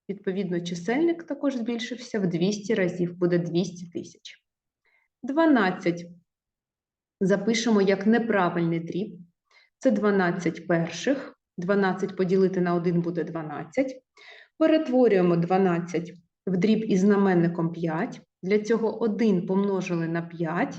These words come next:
відповідно, і дванадцять я маю помножити на п'ять, буде шістдесят.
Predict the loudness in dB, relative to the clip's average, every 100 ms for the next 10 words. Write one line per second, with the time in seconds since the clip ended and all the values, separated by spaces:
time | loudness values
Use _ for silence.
0 | -10 -6 -4 -2 0 0 2 2 2 2
1 | 2 0 -2 -4 -2 0 0 0 0 2
2 | 0 -2 -4 -4 -6 -6 -6 -4 -4 -4
3 | -2 -4 -4 -8 -10 -12